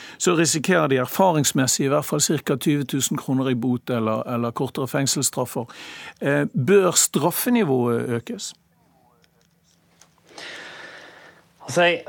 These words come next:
Speaker 2: jeg vil ikke si det, det at det viktigste er st-, hvor strenge straffene er, men at man har ressurser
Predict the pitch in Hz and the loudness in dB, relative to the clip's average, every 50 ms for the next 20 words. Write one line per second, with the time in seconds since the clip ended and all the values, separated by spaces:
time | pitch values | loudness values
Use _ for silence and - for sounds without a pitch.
0 | 110 104 143 165 175 160 156 165 175 175 165 156 165 170 175 160 - - 156 139 | -10 -6 -4 -4 -2 -2 0 0 2 2 4 4 4 4 4 2 2 2 2 2
1 | 127 - 165 165 156 147 123 104 135 127 143 143 127 113 135 135 147 143 135 123 | 2 2 4 4 4 4 2 2 0 2 2 2 2 2 4 4 4 4 2 2
2 | - - 147 131 131 131 135 - - - - - - 180 147 - - - 127 123 | 0 0 0 0 2 0 -2 -4 -6 -12 -8 -2 -2 -2 -2 -2 -4 -2 0 2
3 | 135 143 139 127 123 127 - - - - - - - - - - - - - - | 4 4 4 2 -2 -4 -6 -6 -6 -8 -10 -14 -10 -10 -10 -8 -6 -6 -4 0
4 | - 170 147 127 104 - - - 120 120 127 135 127 - 117 117 120 - - 127 | 2 2 2 2 0 -4 0 2 2 2 2 0 0 2 0 0 0 0 0 2
5 | 110 107 117 147 185 180 - - - 123 123 123 123 123 120 - - 139 123 120 | 4 4 4 4 2 0 -2 -6 -4 -2 0 2 2 0 0 0 -2 -2 -2 0
6 | 113 123 143 143 127 117 113 110 104 - - - 131 - - - 107 98 | 2 4 4 4 6 4 2 0 0 -2 -4 -2 -2 0 2 2 2 2